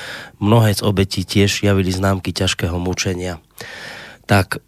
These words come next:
tuto pár kilometrov za Banskou Bystricou máte miesto, kde sa toto všetko odohrávalo. Choďte sa tam pozrieť, choďte tam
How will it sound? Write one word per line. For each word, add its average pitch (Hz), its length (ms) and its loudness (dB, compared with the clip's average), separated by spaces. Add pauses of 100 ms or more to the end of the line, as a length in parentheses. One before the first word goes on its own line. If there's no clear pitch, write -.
(800)
tuto 135 400 4
pár 120 300 4
kilometrov 110 800 2 (260)
za 104 220 4
Banskou 104 340 0
Bystricou 104 640 -2
máte 98 380 -4
miesto, 98 400 -2
kde 90 160 -6
sa - 100 -6
toto 95 240 -6
všetko 95 400 -6
odohrávalo. 101 680 0 (840)
Choďte 117 380 4
sa 107 100 -2
tam 98 220 -6
pozrieť, 98 420 -2
choďte 101 380 0
tam 95 480 -4